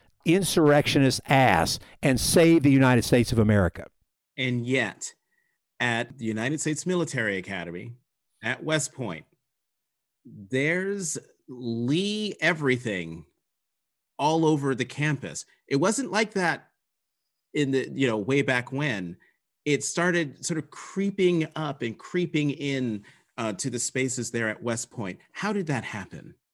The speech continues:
Speaker 1: Well, so this is really where I had my epiphany, and I'm going by, um,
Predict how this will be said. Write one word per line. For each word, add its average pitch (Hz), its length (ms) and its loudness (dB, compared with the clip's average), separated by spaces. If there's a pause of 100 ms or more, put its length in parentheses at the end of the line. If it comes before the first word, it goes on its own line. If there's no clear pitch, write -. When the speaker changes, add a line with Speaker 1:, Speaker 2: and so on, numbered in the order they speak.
(460)
Speaker 1:
Well, 156 260 2 (100)
so 143 100 2
this 226 240 2
is 185 80 4
really 180 260 6
where 143 140 6
I 117 80 6
had 135 120 4
my 120 120 4
epiphany, 107 560 0
and 135 80 0
I'm 143 120 0
going 214 280 4
by, 151 480 4
um, 123 380 4